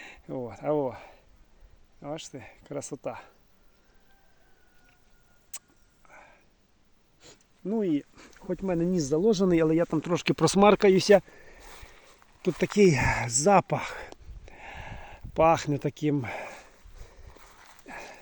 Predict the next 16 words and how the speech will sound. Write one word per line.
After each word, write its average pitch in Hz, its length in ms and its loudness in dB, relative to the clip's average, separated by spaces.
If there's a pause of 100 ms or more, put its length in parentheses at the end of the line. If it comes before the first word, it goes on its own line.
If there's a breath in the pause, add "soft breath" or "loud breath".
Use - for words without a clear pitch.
(840 loud breath)
Ближче 202 340 8
до 175 120 6
ящиків, 202 520 4
то 170 120 2
плахне-, 185 380 2 (180)
пахне 190 360 4
чисто 185 380 2
ягодою 175 500 4
малини. 147 420 2 (500 loud breath)
А 135 100 -4
тут 202 260 -2
та 165 120 2
таким, 151 500 0 (160)
таким, 135 340 -2
таким 147 340 -2
парким, 147 720 4